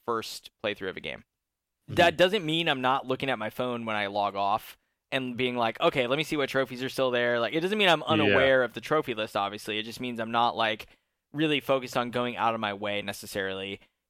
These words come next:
Speaker 1: to get shit. And then
Speaker 2: Yeah.
Speaker 1: for my second playthrough, I will usually use, uh, P S N Profiles Guide. I mean, we've talked about this topic before of, like, what, you know, what guides do you go with? I typically do P S N Profiles. I just like them more.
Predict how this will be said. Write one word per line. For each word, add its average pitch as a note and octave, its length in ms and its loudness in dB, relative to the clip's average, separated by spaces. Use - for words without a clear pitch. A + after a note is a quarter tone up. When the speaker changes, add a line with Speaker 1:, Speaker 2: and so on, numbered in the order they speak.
Speaker 1:
to - 80 -8
get G#2 220 -4
shit. C#2+ 260 -6
And C3+ 160 -2
then G#3+ 300 4
Speaker 2:
Yeah. - 40 -10
Speaker 1:
for - 160 -2
my A#2 140 0
second F3+ 360 0
playthrough, D#3+ 640 0
I A#2+ 220 2
will A#2+ 160 -4
usually E3+ 560 -2
use, B2 720 -6
uh, A2+ 280 2
P D3 140 -2
S D3 140 0
N C#3+ 120 -4
Profiles C3+ 500 2
Guide. G2 420 0
I G2+ 80 -4
mean, G2+ 160 -10
we've G#2+ 100 -10
talked A2+ 220 0
about G#2+ 260 -2
this A#2 160 -4
topic G#2+ 320 0
before A2 400 -4
of, G2+ 80 -6
like, G#2 160 -4
what, A#2+ 180 -2
you A2+ 80 -8
know, G2+ 120 -6
what A2+ 260 -4
guides G#2+ 340 0
do A#2 80 -8
you G#2 60 -10
go G#2 160 -4
with? G#2 200 -4
I B2 100 -2
typically D3+ 420 -2
do C#3+ 120 -2
P C#3+ 140 -2
S C#3 140 -2
N A#2+ 140 -2
Profiles. G#2+ 680 0
I A2+ 100 -2
just A2 200 -10
like A2 240 2
them G#2+ 100 -4
more. G2 400 -6